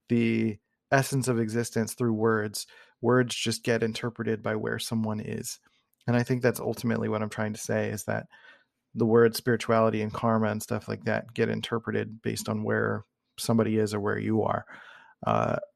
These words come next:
so, you know, that's up to you to examine where you are and how that fits into your worldview. And if that's where you are, I'm not saying to think differently or to repress or anything like that. If that's where you are, that's where you are. You need to navigate through it. If you look at a shelf full of books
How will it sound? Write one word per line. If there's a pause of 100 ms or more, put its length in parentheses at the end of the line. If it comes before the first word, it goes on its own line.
so,
you
know,
that's
up
to
you
to
examine
where
you
are
and
how
that
fits
into
your
worldview. (420)
And
if
that's
where
you
are,
I'm
not
saying
to
think
differently (260)
or
to
repress (300)
or
anything
like
that. (160)
If
that's
where
you
are,
that's
where
you
are.
You
need
to
navigate
through
it. (160)
If
you
look
at
a
shelf
full
of
books